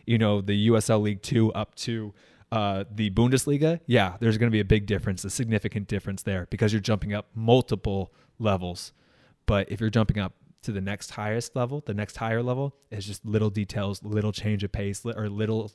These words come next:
change of speed. Um, speed of play, that's what, that's the word I'm <laughs> looking for. Little tiny details, but it isn't, it isn't anything crazy. Um, I really like this question too.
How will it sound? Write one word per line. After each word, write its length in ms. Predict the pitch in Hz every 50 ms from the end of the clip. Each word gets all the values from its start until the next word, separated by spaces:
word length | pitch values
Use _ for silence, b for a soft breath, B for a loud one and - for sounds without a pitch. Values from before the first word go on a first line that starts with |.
| _
change 320 | - - 117 110 107 107 104
of 140 | 101 95
speed. 420 | - - - 104 101 101 98 92 - b b b b b b b b b b
Um, 400 | - 101 92 90 90 90 87 92 _ _ _ _ _ _ _ _ _ _ _ _ _ _
speed 220 | - - 117 104
of 60 | 104
play, 380 | - - 107 98 95 92 87 - _ _
that's 160 | - - - -
what, 180 | 101 92 90
that's 220 | - 92 92 87 -
the 80 | -
word 120 | 98 95 92
I'm 160 | 80 - -
<laughs> 20 |
looking 220 | - - - - -
for. 280 | - 110 104 95 95 B B B B B B -
Little 300 | 110 110 117 110 113 104
tiny 300 | - - 117 107 101 101
details, 560 | 92 101 95 92 - - 90 90 95 - -
but 220 | - - 95 92
it 120 | 95 95 101
isn't, 320 | 101 98 95 98 90 - _ -
it 100 | - 110
isn't 240 | 107 104 101 98 85 -
anything 280 | 107 101 92 95 90
crazy. 540 | - - - - 85 85 85 85 90 90 - _ _ _ _ _ _ _ _ _ _ _ _ _ _ _ _ _ _ _ _ _ _ _ _ _ b b b b b b b b b b b b b b
Um, 380 | - 117 117 117 117 117 113 117 -
I 100 | - 123
really 240 | 120 131 143 139
like 160 | 131 123 113 -
this 160 | 127 113 -
question 380 | - 127 110 - - 104 92
too. 260 | - - 104 98 95